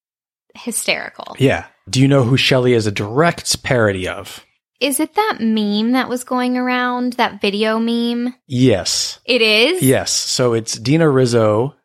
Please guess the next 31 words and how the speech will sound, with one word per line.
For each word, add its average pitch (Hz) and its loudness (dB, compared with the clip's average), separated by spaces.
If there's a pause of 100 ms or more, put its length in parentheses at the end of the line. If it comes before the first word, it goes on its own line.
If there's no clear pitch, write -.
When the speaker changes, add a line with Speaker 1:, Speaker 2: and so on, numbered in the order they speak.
Speaker 2:
is 113 -10
the 117 -2
name 110 0
of 107 -6
the 110 -4
woman, 104 -4
and 101 -8
she 107 -2
has 104 0
this - -2 (380)
horrific - 0 (120)
eighties 131 0
or 117 2
nineties, 110 0 (160)
probably 143 0
nineties, 98 -2
early 107 -6
nineties 101 -4
hip-hop - -2
video. 98 -4
Speaker 1:
<laughs> - -20 (800)
Speaker 2:
Um, 101 0 (960)
but 110 0
if 113 -8
you 156 4
haven't 120 -2
seen 127 0
it 120 -2
for 123 -2
whatever 117 2
reason, 117 -2